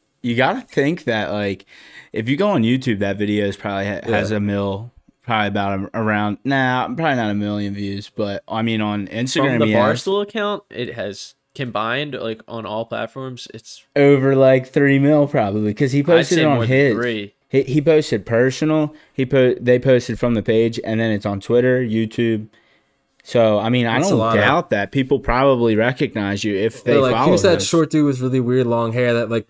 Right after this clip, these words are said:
Speaker 2: probably looks a little bit older than, or younger than he actually is?" But he's, yeah, he's a weird twenty-six-year-old still
Speaker 1: Dude.
Speaker 2: hanging with college kids.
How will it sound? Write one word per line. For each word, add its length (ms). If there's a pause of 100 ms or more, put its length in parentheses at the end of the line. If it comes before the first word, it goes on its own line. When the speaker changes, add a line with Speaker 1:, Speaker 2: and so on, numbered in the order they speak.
Speaker 2:
probably 320
looks 260
a 60
little 200
bit 120
older 280
than, 300
or 120
younger 340
than 140
he 80
actually 400
is?" 200
But 200
he's, 260
yeah, 160
he's 120
a 40
weird 240
twenty-six-year-old 720
still 220
Speaker 1:
Dude. 200
Speaker 2:
hanging 220
with 80
college 300
kids. 260